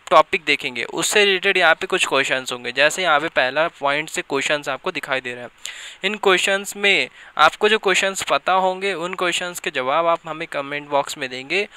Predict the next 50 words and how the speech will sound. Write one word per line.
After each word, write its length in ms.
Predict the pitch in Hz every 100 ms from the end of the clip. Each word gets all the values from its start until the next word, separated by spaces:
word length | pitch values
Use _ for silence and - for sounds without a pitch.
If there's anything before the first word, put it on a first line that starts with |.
| -
और 140 | - 139
नहीं 240 | 147 220
पता 220 | 208 196
होंगे 260 | 185 185 190
तो 120 | 180
आप 160 | 160 156
हमारे 200 | 160 165
साथ 220 | 170 127
बने 220 | 123 160
रहिए। 380 | 175 180 185 196
उसके 340 | 147 143 - 160
बाद 280 | 135 143 170
हम 120 | 170 -
points 380 | 135 139 160 -
में 140 | 165 160
आपको 280 | 147 -
discuss 380 | 151 139 175 - -
कर, 160 | 139
describe 440 | 143 143 - 143 165
करेंगे 320 | 170 165 170
इसके 220 | 160 160
बारे 280 | 127 127 160
में, 140 | 202
और 580 | 240 _ - - - -
फिर 160 | - 226
describe 400 | 202 - 175 170
करने 240 | 165 151
के 60 | 143
बाद 180 | 160 170
आपके 380 | 139 - 165 165 156 104
सारे 320 | - 147 165
answer 280 | 135 135 185
खुद 200 | - 143
ब 60 | 135
खुद 180 | 175 165
ये 120 | 185
निकल 260 | 160 131
के 120 | 127 160
आ 120 | 120
जाएंगे, 360 | 120 117 117 123
ठीक 160 | 156 226
है। 120 | 262 - - - _ _ - - - _ - - _ 190
तो 60 |
हमारा 320 | 170 170 180 208
पहला 380 | 165 156 196
point 420 | 208 190 190 185 202
है 160 | 208
विश्व 340 | 175 196 - 202
डुगोंग 440 | 147 143 147 139
दिवस। 400 | 127 123 127 -